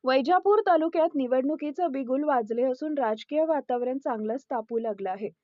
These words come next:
जिल्हा परिषद आणि पंचायत समिती निवडणुकीसाठी शिवसेना भाजप युतीनं आता कंबर कसली असून प्रचाराचा धूमधडाक्यात शुभारंभ करण्यात आलाय. वैजापूर तालुक्यातील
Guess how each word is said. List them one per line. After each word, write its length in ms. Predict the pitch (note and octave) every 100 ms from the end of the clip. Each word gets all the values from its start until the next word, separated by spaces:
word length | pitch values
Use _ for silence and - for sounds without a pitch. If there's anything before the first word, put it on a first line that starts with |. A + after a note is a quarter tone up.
| _ _ _ -
जिल्हा 240 | C#4+ E4+
परिषद 440 | F4+ F4 E4+ F#4 F#4
आणि 220 | F4 F4
पंचायत 480 | D#4+ C#4 D#4 D#4+ E4
समिती 380 | D#4 C#4 C#4+
निवडणुकीसाठी 920 | C#4+ C4+ B3 B3 B3+ C#4 C#4+ C#4+ C#4 D4
शिवसेना 560 | C#4 B3 C4+ C4 C4+
भाजप 460 | C4 C#4+ A#3 B3 C4
युतीनं 380 | C4 B3+ B3 D4
आता 240 | B3+ A#3+ B3+
कंबर 340 | B3 A3+ A#3 A#3
कसली 360 | B3+ - A3+
असून 260 | G3+ G#3 C4 - _ _ _
प्रचाराचा 600 | - C#4+ F4+ F#4 F4+ F4
धूमधडाक्यात 720 | D#4+ D4 C4+ C#4 C#4+ B3+ C4+ C#4+
शुभारंभ 500 | - B3+ C4+ G#3+ G#3+ C4
करण्यात 340 | B3 G#3 G3+ G#3+
आलाय. 180 | G3+ - _ _ _ _ -
वैजापूर 520 | C#4+ C#4+ F#4+ G4 G4 G4
तालुक्यातील 560 | D#4+ D#4+ E4 D#4 D#4